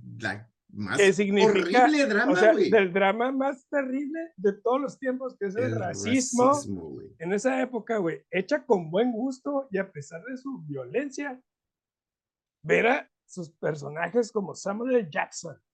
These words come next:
Speaker 2: siendo
Speaker 1: No,
Speaker 2: el más
Speaker 1: güey.
Speaker 2: racista,
Speaker 1: Siendo
Speaker 2: más allá
Speaker 1: negro.
Speaker 2: de los blancos, güey.
Speaker 1: Sí, güey.
Speaker 2: Wow, bold move, güey. Es, es una historia de amor, es una historia de pasión, y volvemos a lo mismo, güey.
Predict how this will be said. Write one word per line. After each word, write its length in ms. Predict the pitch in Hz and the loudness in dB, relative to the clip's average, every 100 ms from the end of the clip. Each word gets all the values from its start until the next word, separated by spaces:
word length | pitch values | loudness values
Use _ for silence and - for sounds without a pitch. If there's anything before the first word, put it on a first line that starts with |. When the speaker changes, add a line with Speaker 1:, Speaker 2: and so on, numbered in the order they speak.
| _ | _
Speaker 2:
siendo 300 | - 190 190 240 | -2 0 2 0
Speaker 1:
No, 60 | |
Speaker 2:
el 60 | 233 | 2
más 160 | 240 | 2
Speaker 1:
güey. 120 | 240 240 | 4 2
Speaker 2:
racista, 720 | 202 247 208 - 262 226 - _ _ _ _ _ _ - | 2 -4 -6 -6 -6 -6 -10 _ _ _ _ _ _ -10
Speaker 1:
Siendo 240 | 120 170 | 0 4
Speaker 2:
más 140 | 196 190 | 6 6
allá 240 | 233 214 | 8 8
Speaker 1:
negro. 60 | 247 | 8
Speaker 2:
de 60 | 285 | 6
los 220 | 269 165 | 2 2
blancos, 540 | 190 220 311 233 208 | 4 4 4 2 2
güey. 200 | 170 170 | 2 4
Speaker 1:
Sí, 420 | 285 349 370 403 403 | 8 10 12 12 12
güey. 720 | 392 392 359 339 302 269 262 _ - | 10 8 6 6 6 4 2 _ -4
Speaker 2:
Wow, 580 | 196 277 277 240 135 - | 2 6 6 4 -2 -10
bold 460 | 165 208 247 262 | 0 6 6 4
move, 420 | 220 240 262 233 165 | 0 0 0 -2 -4
güey. 420 | 156 151 143 131 _ _ _ - | -6 -4 -4 -8 _ _ _ -2
Es, 240 | 185 208 | 4 4
es 280 | - 208 202 | 6 4 4
una 160 | 247 247 | 0 0
historia 400 | 247 226 240 240 | 0 0 2 0
de 100 | 220 | -2
amor, 560 | 165 160 233 269 269 254 | -8 -2 0 0 -2 -6
es 120 | - | -14
una 80 | _ | _
historia 260 | 151 220 214 | -16 -12 -10
de 80 | 180 | -12
pasión, 760 | - - - 226 254 277 285 285 - | -18 -16 -12 -8 -4 -4 -4 -8 -8
y 120 | 190 | -4
volvemos 520 | 180 165 160 190 254 | -4 -2 -2 -2 -4
a 40 | 294 | -6
lo 100 | 180 | -8
mismo, 380 | 233 349 370 | -6 -6 -6
güey. 160 | 285 160 | -6 -8